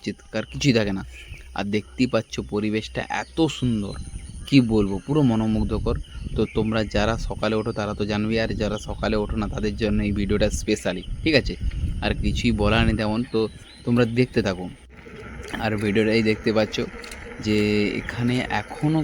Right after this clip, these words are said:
কেউ ওঠেনি, ঠিক আছে? কারণ আমি যখন বেরিয়েছিলাম তখন বাজছিল পাঁচটা, প্রায় পাঁচটাই বাজছিল, ঠিক আছে?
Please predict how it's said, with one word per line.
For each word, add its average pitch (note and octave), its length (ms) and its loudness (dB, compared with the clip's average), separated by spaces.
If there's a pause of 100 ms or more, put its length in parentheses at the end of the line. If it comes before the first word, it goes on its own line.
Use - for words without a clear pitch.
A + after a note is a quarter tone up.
(100)
কেউ A#2 220 6
ওঠেনি, G2+ 300 -2
ঠিক C3+ 140 0
আছে? G#2 200 -2 (420)
কারণ A2+ 420 2 (220)
আমি A2 200 0
যখন A2+ 300 0
বেরিয়েছিলাম G#2 560 0
তখন A2 460 0 (360)
বাজছিল G#2+ 520 0 (560)
পাঁচটা, E3 640 0 (640)
প্রায় D3 160 6
পাঁচটাই A2+ 380 0
বাজছিল, F#2+ 420 -4
ঠিক D#3 140 0
আছে? G2+ 200 -4